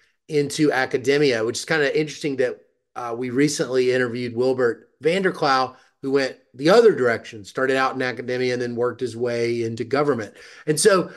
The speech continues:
I thought those were kinda interesting stories too, of just, you know, the different ways that economists kinda find their way and find their home, you know, uh, in this, in this career that I thought a lot of people would find really,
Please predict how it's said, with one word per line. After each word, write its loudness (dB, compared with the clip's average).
I -6
thought 4
those 4
were 4
kinda 2
interesting -2
stories 4
too, 4
of 0
just, 2
you -2
know, 0
the -4
different -4
ways 2
that -4
economists -4
kinda -4
find 4
their 4
way 0
and -18
find 2
their 2
home, 4
you -4
know, 0
uh, -4
in 0
this, 2
in -8
this 0
career 4
that -4
I 0
thought 0
a 0
lot 0
of -12
people -6
would -6
find -2
really, -2